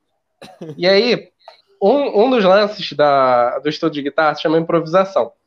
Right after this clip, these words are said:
E aí, a improvisação consiste em você ter um, alguns acordes,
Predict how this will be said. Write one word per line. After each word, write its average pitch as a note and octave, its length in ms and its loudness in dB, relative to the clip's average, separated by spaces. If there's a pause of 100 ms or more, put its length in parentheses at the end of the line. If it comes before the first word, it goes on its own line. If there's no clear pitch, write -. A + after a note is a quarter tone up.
(400)
E A3 80 0
aí, A#3+ 140 4
a C#4+ 60 0
improvisação G3 600 0
consiste G3 460 -4
em G3 40 -6
você G3 220 -4
ter E3 120 -2
um, D#3+ 680 0 (180)
alguns D3+ 400 0
acordes, F3+ 720 0